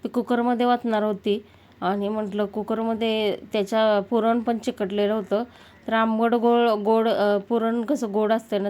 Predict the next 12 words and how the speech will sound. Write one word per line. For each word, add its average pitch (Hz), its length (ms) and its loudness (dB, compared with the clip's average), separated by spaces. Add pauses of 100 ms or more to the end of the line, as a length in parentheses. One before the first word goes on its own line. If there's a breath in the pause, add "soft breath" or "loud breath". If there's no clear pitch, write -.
(120)
तर 220 40 -2 (140)
छान 233 240 -4
चव 226 260 0
येते 214 420 0
आणि 190 280 -2
टोमॅटोही 202 460 0
घातलेला 196 460 0
मी. 196 180 -2 (500 loud breath)
आता 190 180 -2
नमक 214 300 -2 (120)
टाकत 233 340 2
आहे. 214 300 -2